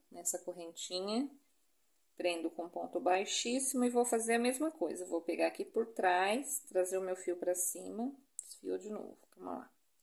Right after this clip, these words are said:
Fio por trás, trouxe o fio pra cima, finalizei o ponto baixo.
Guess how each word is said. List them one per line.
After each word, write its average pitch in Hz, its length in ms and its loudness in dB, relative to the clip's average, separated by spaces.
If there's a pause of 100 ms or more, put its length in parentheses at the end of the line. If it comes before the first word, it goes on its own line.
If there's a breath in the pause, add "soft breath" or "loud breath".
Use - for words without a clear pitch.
(680 soft breath)
Fio 175 300 0
por - 100 -8
trás, 196 1000 2 (300)
trouxe 175 340 0
o - 40 -6
fio 180 140 -4
pra 180 180 2
cima, 240 600 0 (1300)
finalizei 196 600 2
o 202 100 0
ponto 208 300 0
baixo. - 580 -4